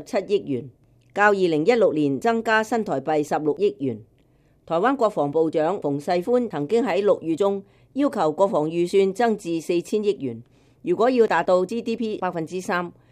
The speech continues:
則必須偏裂四千五百億元預算。喺行政院十八日通過預定八月底送交立法院審議嘅總預算後，行政院院長林全喺記者會上說明預算偏裂嘅考量。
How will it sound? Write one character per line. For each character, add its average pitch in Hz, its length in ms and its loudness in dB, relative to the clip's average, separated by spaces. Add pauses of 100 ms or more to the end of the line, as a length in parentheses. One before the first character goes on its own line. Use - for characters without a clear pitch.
(180)
則 277 160 -2
必 269 180 -2
須 262 220 4
偏 247 240 2
裂 175 160 0
四 202 160 2
千 220 260 0
五 170 140 -2
百 165 160 -2
億 190 200 -2
元 123 140 -4
預 123 220 -6
算。 123 280 -6 (460)
喺 208 180 -2
行 151 140 -4
政 180 180 -4
院 196 160 2
十 208 140 -2
八 180 160 0
日 170 140 0
通 220 280 0
過 180 220 4
預 160 220 -4
定 156 260 0
八 175 160 -2
月 156 160 -4
底 147 260 -2
送 185 280 -4
交 214 180 2
立 175 140 0
法 165 180 -2
院 156 240 -2
審 185 300 -4
議 165 180 -4
嘅 156 220 -2
總 160 200 -2
預 165 160 -4
算 147 200 -4
後， 123 260 -10 (460)
行 175 200 -2
政 214 220 4
院 208 180 4
院 214 240 2
長 190 360 2
林 139 220 0
全 131 340 -4 (420)
喺 262 180 0
記 254 140 0
者 247 200 4
會 226 180 4
上 185 340 2
說 208 200 0
明 151 340 -2
預 180 240 -6
算 185 360 -2
偏 220 280 -4
裂 156 120 -2
嘅 147 200 -4
考 147 200 -4
量。 139 240 -6